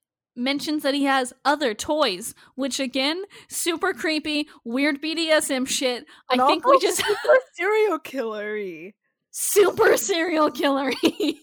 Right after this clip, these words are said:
Speaker 1: <laughs> Exactly.
Speaker 2: Like, like, like, the
Speaker 1: <laughs> Um,
Speaker 2: fact that he's enjoying this and it's like, "Oh, torture, so, uh, especially of a vampire, so much fun."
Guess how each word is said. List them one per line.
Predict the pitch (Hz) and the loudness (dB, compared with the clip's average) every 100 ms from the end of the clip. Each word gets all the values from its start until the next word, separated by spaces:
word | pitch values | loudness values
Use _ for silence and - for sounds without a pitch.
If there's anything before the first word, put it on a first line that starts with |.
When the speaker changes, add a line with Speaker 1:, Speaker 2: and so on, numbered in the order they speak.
| _ | _
Speaker 1:
<laughs> | - | -10
Exactly. | 285 302 277 240 262 233 240 - 202 160 240 - _ _ _ _ _ 587 | -4 -2 -4 -4 -2 -2 -4 -10 -14 -14 -16 -20 _ _ _ _ _ -12
Speaker 2:
Like, | 523 571 - - | -6 -6 -8 -2
like, | 523 330 | 2 4
like, | 320 - | 4 2
the | 294 359 | -2 -2
Speaker 1:
<laughs> | 349 | -2
Um, | 262 247 | -4 0
Speaker 2:
fact | 294 330 571 - | 4 6 4 -2
that | 539 523 | -4 -4
he's | 415 466 466 | -4 -2 -2
enjoying | 294 - 233 226 277 320 | -2 -2 -2 0 -2 -2
this | 349 403 - - | -2 -4 -6 -8
and | 269 | -8
it's | 269 | -4
like, | 269 254 - | -4 -4 -2
"Oh, | 277 269 | 0 0
torture, | - 285 277 - 220 | -2 -4 -4 -4 -8
so, | 220 - 240 - | -8 -10 -8 -4
uh, | 262 - | -4 -6
especially | 285 285 302 302 | -4 -4 -2 -4
of | 226 | -6
a | 202 | -6
vampire, | 226 247 240 214 180 | -8 -8 -6 -6 -6
so | 202 - 269 285 | -8 -8 -6 -6
much | 208 - | -8 -8
fun." | - 220 254 | -6 -4 -4